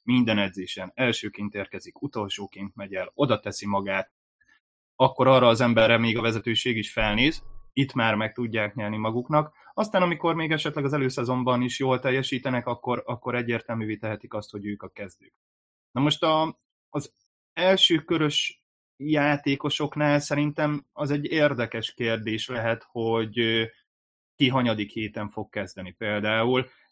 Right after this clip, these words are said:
Én, ö, én ezeket hét szerint megnevezve is, is nagyon szívesen, ö, megbeszélem veled, Peti, kíváncsi vagyok, hogy te is mit gondolsz. Például szerintem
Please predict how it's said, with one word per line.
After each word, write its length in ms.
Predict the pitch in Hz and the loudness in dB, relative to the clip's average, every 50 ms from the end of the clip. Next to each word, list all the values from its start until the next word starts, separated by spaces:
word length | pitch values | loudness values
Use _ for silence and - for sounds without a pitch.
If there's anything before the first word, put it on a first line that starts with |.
| _ _ _ | _ _ _
Én, 280 | _ 120 135 127 127 131 | _ 0 2 2 4 4
ö, 680 | 131 131 127 127 127 127 127 127 127 127 127 127 131 - - _ _ _ _ _ _ _ _ _ _ _ _ _ _ _ _ _ _ _ _ _ _ _ _ | 4 2 2 2 0 0 0 0 0 0 0 0 -2 -4 -8 _ _ _ _ _ _ _ _ _ _ _ _ _ _ _ _ _ _ _ _ _ _ _ _
én 140 | - 143 143 | -2 2 2
ezeket 440 | 139 131 143 139 - 147 139 139 - | 4 4 2 2 2 0 0 0 -4
hét 380 | - 123 143 151 147 139 - | -8 -4 0 2 2 2 2
szerint 480 | - - - 123 120 120 113 110 110 - | -2 -4 -2 0 0 0 -2 -2 -4 -4
megnevezve 580 | 120 113 107 107 107 107 104 107 104 107 107 110 | -6 -4 -4 -4 -4 -4 -4 -4 -4 -4 -4 -4
is, 280 | 110 107 - - - _ | -2 -2 -4 -6 -6 _
is 220 | - 110 - - | -8 -8 -8 -4
nagyon 300 | - 127 113 107 104 104 | -2 -2 -2 -2 -2 -4
szívesen, 800 | 104 - - 107 107 104 104 - - 107 107 107 110 104 - _ _ _ _ _ _ _ _ _ _ | -4 -4 -4 -4 -4 -4 -6 -6 -6 -6 -6 -6 -8 -8 -10 _ _ _ _ _ _ _ _ _ _
ö, 340 | - 104 101 104 107 107 101 | -8 -4 -2 -2 0 0 0
megbeszélem 640 | 107 110 110 104 113 110 - - 123 117 123 117 | 0 -2 -2 0 -2 -4 0 0 0 0 2 2
veled, 220 | 113 123 123 117 - | 2 2 0 0 -2
Peti, 200 | - - - 123 | -6 -6 -6 -6
kíváncsi 380 | - 131 123 127 113 113 - 117 | -4 0 0 0 0 0 -2 -4
vagyok, 180 | 113 107 107 | -2 -2 -4
hogy 120 | - 104 - | -6 -8 -8
te 100 | - 101 | -6 -6
is 180 | 101 98 - | -6 -6 -6
mit 160 | - 110 107 | -6 -4 -4
gondolsz. 540 | 120 117 120 123 131 135 139 143 139 - - - _ - _ _ _ | -2 0 2 4 6 6 6 6 6 2 -4 -10 _ -20 _ _ _
Például 540 | _ 151 143 139 139 135 127 123 123 127 123 | _ 4 4 4 4 4 4 4 2 2 0
szerintem 720 | - - 131 127 127 123 123 - 120 117 117 120 120 - | 0 0 0 0 0 0 0 0 0 0 0 -2 -4 -6